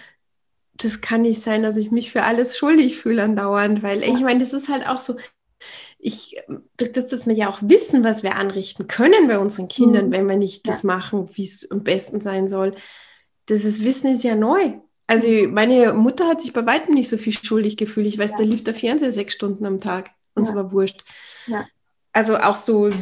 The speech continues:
Speaker 1: Hausaufgabe machen oder sowas, also so dieses ganze Programm.
Speaker 2: Mhm.
Speaker 1: Ich hab letztens, hab ich auch, ähm, ha-,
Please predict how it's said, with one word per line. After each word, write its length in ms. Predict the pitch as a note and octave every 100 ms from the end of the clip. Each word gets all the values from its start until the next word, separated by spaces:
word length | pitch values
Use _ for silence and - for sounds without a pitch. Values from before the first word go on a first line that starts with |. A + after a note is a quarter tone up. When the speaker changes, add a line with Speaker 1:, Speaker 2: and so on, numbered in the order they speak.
| F#3+ - G3
Speaker 1:
Hausaufgabe 560 | A#3 D#4 D#4 A#3 A3
machen 340 | G#3+ G3+ - G#3
oder 160 | G3+
sowas, 280 | G3+ G3+ G3+
also 180 | G3+ G3
so 120 | G3+
dieses 240 | G3+ G3
ganze 320 | - F#3 G#3+ G#3+
Programm. 800 | - G#3 G#3+ G#3+ G3 C#4 D4+ - _
Speaker 2:
Mhm. 460 | A#3+ A3+ G#3+ C4 C4+ _ _ _ -
Speaker 1:
Ich 160 | A3
hab 140 | A#3 A3+
letztens, 460 | A#3 B3 - D4+
hab 120 | C4+ A#3+
ich 180 | A#3
auch, 280 | - A3+ - -
ähm, 540 | A#3 A3+ A3+ A3 A3 _ _ _ _ _ _ _ _
ha-, 220 | A3 A3+